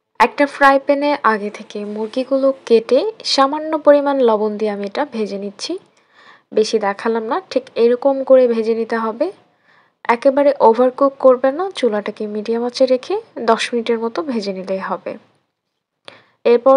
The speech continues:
দিয়ে দিচ্ছি আমি সয়াবিন তেল, দিয়ে দিচ্ছি গরম মশলা, চারটা করে গোলমরিচ, লবঙ্গ, এলাচ, কালো এলাচ, দারুচিনি এবং তেজপাতা।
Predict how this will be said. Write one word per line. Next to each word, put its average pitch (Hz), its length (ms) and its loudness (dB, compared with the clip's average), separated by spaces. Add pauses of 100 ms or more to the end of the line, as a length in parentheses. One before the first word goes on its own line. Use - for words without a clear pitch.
দিয়ে 262 160 0
দিচ্ছি 269 360 -4
আমি 277 220 -2 (220)
সয়াবিন 196 480 -4
তেল, - 240 -12 (1300)
দিয়ে 247 240 -2
দিচ্ছি 269 340 -4 (100)
গরম 208 360 2
মশলা, 208 360 -6 (240)
চারটা 233 500 0
করে 254 280 2 (240)
গোলমরিচ, 208 680 -4 (220)
লবঙ্গ, 202 560 -2 (720)
এলাচ, 202 400 -2 (320)
কালো 202 300 -2
এলাচ, 214 320 -2 (720)
দারুচিনি 233 720 2
এবং 202 240 -6 (140)
তেজপাতা। - 540 -6